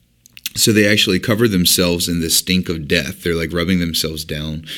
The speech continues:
with, like, blood and stink so that they aren't noticed by all the zombies.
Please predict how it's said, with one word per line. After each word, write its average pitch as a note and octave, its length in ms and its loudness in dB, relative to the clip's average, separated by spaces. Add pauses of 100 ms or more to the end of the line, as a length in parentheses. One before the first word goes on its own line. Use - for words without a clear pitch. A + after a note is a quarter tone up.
(220)
with, D2 160 -8
like, D#2 200 -6
blood D#2 280 -6
and D#2 160 -6
stink D#2+ 420 -4
so - 160 -4
that D#2 160 -8
they E2 120 -4
aren't D#2+ 220 -6
noticed D#2 480 -4
by C2 100 -10
all D#2 140 -8
the E2 80 -10
zombies. D#2 640 -8